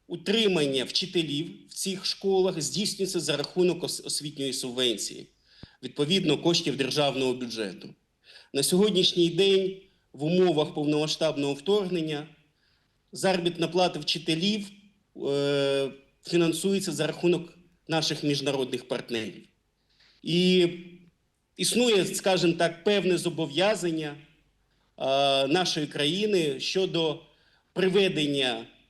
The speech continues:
фінансових видатків на освіту і освітньої мережі, е, до тих оптимальних, скажімо, показників, які б, на думку,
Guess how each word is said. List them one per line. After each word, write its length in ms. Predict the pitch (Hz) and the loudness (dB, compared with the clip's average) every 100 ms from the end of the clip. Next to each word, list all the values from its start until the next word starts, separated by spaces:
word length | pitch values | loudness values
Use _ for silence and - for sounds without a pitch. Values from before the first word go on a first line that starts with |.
| _ - | _ -10
фінансових 720 | 151 185 220 - 196 180 175 | -2 0 0 -2 -2 -2 -2
видатків 560 | 170 170 165 - 156 - _ _ | -2 0 -2 -6 -14 -14 _ _
на 140 | 156 160 | -2 -2
освіту 720 | 160 - 160 175 175 135 - | -2 -4 -4 -4 -4 -10 -4
і 240 | 180 131 - | -4 -4 -6
освітньої 580 | 143 - 214 202 190 180 | -8 -2 -4 2 4 4
мережі, 720 | 180 165 165 165 170 175 - _ _ _ 139 | 4 2 -2 -4 -6 -8 -12 _ _ _ -4
е, 440 | 139 143 143 139 | 0 2 2 0
до 320 | 135 196 185 | 2 4 4
тих 580 | 190 196 202 196 - - | 2 2 2 0 -6 -8
оптимальних, 800 | 170 - 185 180 170 147 135 123 | -10 -2 2 2 2 0 -2 -6
скажімо, 480 | - 127 120 120 113 - - - | -6 -2 -2 -2 -8 -10 -20 -4
показників, 720 | 175 160 170 151 - 214 185 | -2 -2 0 -2 0 -2 0
які 320 | 139 - 180 | -2 -2 -4
б, 180 | - - - _ _ _ _ _ | -6 -14 -20 _ _ _ _ _
на 140 | 143 160 | -2 -2
думку, 720 | 147 190 180 139 135 127 | 2 2 2 0 -4 -6